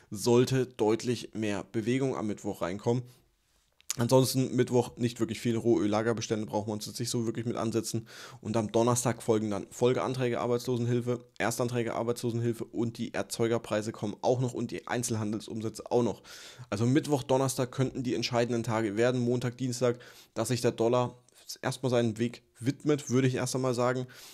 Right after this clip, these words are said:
Und dann Mittwoch, Donnerstag, dass wir dann deutlich mehr Bewegung sehen.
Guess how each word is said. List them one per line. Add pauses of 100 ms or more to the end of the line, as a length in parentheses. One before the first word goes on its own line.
(140)
Und
dann
Mittwoch,
Donnerstag,
dass
wir
dann
deutlich
mehr
Bewegung
sehen.